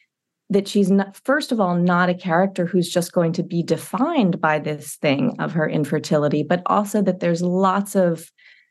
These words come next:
warmth and loveliness, you know, in these old relationships, in her marriage, in the friendship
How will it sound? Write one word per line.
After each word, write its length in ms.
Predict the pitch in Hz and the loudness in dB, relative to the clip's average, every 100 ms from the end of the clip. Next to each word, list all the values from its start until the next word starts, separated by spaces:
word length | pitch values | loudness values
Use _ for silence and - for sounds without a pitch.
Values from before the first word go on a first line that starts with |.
| _ _ | _ _
warmth 760 | 185 175 202 190 143 - - - - | 0 4 4 2 0 -8 -14 -10 -2
and 600 | 170 160 156 156 147 - | 0 2 2 0 -4 -2
loveliness, 840 | 185 185 196 214 202 143 - 175 185 | 2 2 2 2 0 -2 -6 -10 -2
you 60 | |
know, 160 | 170 165 165 | 0 2 2
in 180 | 233 | 2
these 220 | 226 208 202 | 4 2 0
old 340 | 180 185 190 | 2 2 2
relationships, 840 | 180 185 180 180 180 170 147 135 - | 0 0 0 -2 -6 -4 -6 -8 -2
in 100 | 269 | 0
her 220 | 285 320 320 | 0 -2 -4
marriage, 580 | 330 330 214 135 131 - | -2 2 2 0 -4 0
in 100 | 190 | 0
the 80 | 190 | 2
friendship 420 | 185 175 180 | 0 0 0